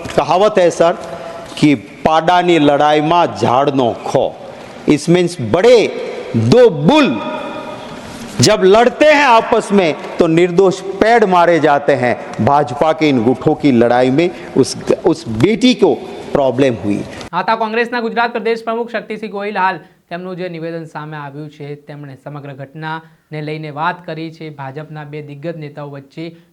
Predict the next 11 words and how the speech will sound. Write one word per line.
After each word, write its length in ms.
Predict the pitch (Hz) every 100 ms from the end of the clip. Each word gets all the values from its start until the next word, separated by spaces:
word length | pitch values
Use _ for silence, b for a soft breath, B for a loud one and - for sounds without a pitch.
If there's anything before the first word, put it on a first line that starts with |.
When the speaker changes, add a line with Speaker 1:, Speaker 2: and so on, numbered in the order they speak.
| 156
Speaker 2:
જે 80 |
લડાઈ 300 | 151 147 175
ચાલી 280 | 185 170 165
રહી 180 | 165 165
છે 100 | 160
ને, 80 | 160
તે 320 | 160 160 170 b b
લડાઈમાં 800 | 151 156 170 196 208 180 175 175
ક્યાંક 240 | 175 156 151
ને 120 | 151
ક્યાંક 240 | 147 160